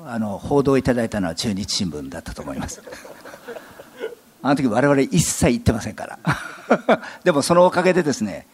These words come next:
あの、本当にクラウンのムーブメントを作っていただいたと思ってます。セダンを廃止するとは言っておりませんので、この四車種がオフィシャルアナウンスメントであります。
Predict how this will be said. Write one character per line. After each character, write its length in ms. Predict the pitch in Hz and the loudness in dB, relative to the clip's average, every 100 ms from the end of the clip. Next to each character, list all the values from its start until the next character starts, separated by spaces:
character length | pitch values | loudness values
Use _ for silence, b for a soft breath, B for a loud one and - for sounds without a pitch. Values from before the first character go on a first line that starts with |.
| b b b - | b b b -8
あ 140 | 131 | -2
の、 300 | 139 131 123 | 2 4 2
本 340 | 120 - 180 185 | -2 2 4 6
当 140 | 202 | 4
に 120 | 170 | 2
ク 140 | - 160 | 4 6
ラ 140 | 156 | 6
ウ 80 | 131 | 6
ン 80 | 117 | 6
の 300 | 127 - - B B | 6 6 0 B B
ム 100 | 151 | 6
ー 180 | 160 143 | 8 8
ブ 80 | 127 | 6
メ 100 | 117 | 4
ン 60 | |
ト 120 | 117 139 | 4 2
を 40 | |
作 220 | 131 - | 2 -4
っ 40 | 135 | -4
て 140 | 131 | -2
い 40 | |
た 100 | 120 | -2
だ 100 | 123 | 0
い 60 | 127 | 0
た 100 | 143 | 0
と 80 | 123 | 0
思 140 | 113 | -2
っ 40 | 110 | -4
て 120 | 92 | -6
ま 100 | 104 | -8
す。 120 | - B B B B B | -10 B B B B B
セ 180 | - 156 | 0 4
ダ 80 | |
ン 100 | 131 | 4
を 60 | 87 | 2
廃 200 | - 135 | 0 -2
止 160 | - 123 | -2 -4
す 140 | - | -4
る 80 | 123 | -4
と 100 | 98 | -6
は 80 | 73 | -8
言 100 | 90 | -4
っ 20 | |
て 120 | - | 0
お 60 | 117 | 0
り 60 | |
ま 100 | 120 | 0
せ 120 | - | -2
ん 40 | 101 | -4
の 100 | 87 | -4
で、 200 | 73 - B B B B | -10 -14 B B B B
こ 120 | 151 | 2
の 280 | 139 151 - | 8 8 6
四 240 | 143 160 156 | 2 4 4
車 140 | 170 | 2
種 160 | 156 127 | 0 0
が 200 | 143 139 - B B | 0 0 -4 B B
オ 100 | 135 | 4
フ 60 | - | 4
ィ 20 | |
シ 140 | - 156 | 6 4
ャ 60 | |
ル 160 | 151 165 | 4 4
ア 100 | 139 | 4
ナ 140 | 123 117 | 4 4
ウ 20 | |
ン 40 | |
ス 120 | - | 0
メ 80 | 90 | -8
ン 60 | 98 | -2
ト 100 | 131 | 0
で 100 | - | 0
あ 40 | |
り 80 | 131 | 0
ま 100 | 110 | -4
す。 140 | - | -8